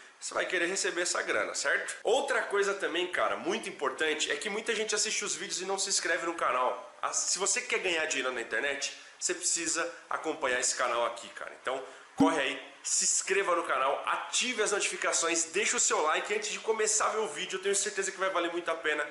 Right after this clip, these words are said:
Deixa o seu like aqui embaixo, já dá uma força e compartilha com o máximo de pessoas, velho. Muita gente tá desempregada, muita gente precisando de grana e eu tenho certeza que esse tipo de vídeo aqui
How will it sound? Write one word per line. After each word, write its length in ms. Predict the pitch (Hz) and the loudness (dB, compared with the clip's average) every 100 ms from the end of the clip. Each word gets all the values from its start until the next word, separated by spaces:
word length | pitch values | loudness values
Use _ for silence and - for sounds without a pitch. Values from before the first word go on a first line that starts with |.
| - - - | -10 -18 -6
Deixa 200 | 165 165 | -2 0
o 40 | - | 0
seu 140 | 160 | 2
like 180 | 143 143 | 2 0
aqui 140 | 135 | -4
embaixo, 320 | 123 117 - - - - | -2 0 0 -6 -12 -12
já 120 | - 127 | -2 2
dá 120 | 131 | 2
uma 180 | 135 131 | 2 0
força 420 | - 160 156 160 - - | 0 0 0 -4 -12 -16
e 60 | 160 | -2
compartilha 640 | 208 233 180 160 190 180 | 0 2 0 0 0 -2
com 160 | 175 202 | -4 -8
o 220 | 214 208 | -8 -4
máximo 500 | 202 190 202 196 196 | 0 2 2 0 -2
de 80 | 185 | -4
pessoas, 540 | 185 160 - 117 101 | 0 0 2 0 0
velho. 280 | 117 123 - - - | 2 2 0 -8 -16
Muita 380 | - 180 220 208 | -4 -2 0 0
gente 220 | 170 180 | 0 0
tá 80 | 175 | 0
desempregada, 640 | 160 160 160 135 120 127 123 | 0 -4 -2 -2 0 0 0
muita 320 | 170 214 - | -4 -4 -4
gente 200 | 175 - | -4 -6
precisando 280 | - 165 147 | -4 -4 -4
de 80 | |
grana 360 | 123 131 143 147 - - - | -2 0 0 -2 -10 -16 -6
e 20 | |
eu 80 | 139 | -4
tenho 140 | 156 | -2
certeza 340 | 147 143 143 143 | -2 -2 -4 -4
que 160 | 147 | -2
esse 160 | 175 - | 0 0
tipo 180 | - - | -4 -8
de 100 | 143 | -10
vídeo 220 | 151 135 | -4 -4
aqui 220 | 131 156 | -4 -8